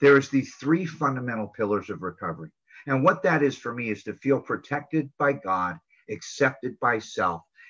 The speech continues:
and connected to a community. That first feel, that piece to be protected by God, we say it in every meeting. We ask for his care and protection with complete abandon.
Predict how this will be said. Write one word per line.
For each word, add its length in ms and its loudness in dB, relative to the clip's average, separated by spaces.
and 200 -6
connected 420 -10
to 120 -6
a 60 -10
community. 500 -12
That 220 2
first 400 4
feel, 480 0
that 260 0
piece 280 2
to 100 -6
be 140 -2
protected 500 0
by 120 2
God, 260 4
we 80 2
say 200 6
it 80 6
in 120 4
every 220 4
meeting. 380 0
We 200 4
ask 340 2
for 100 0
his 220 0
care 580 0
and 160 -4
protection 600 -6
with 200 -4
complete 400 -8
abandon. 420 -14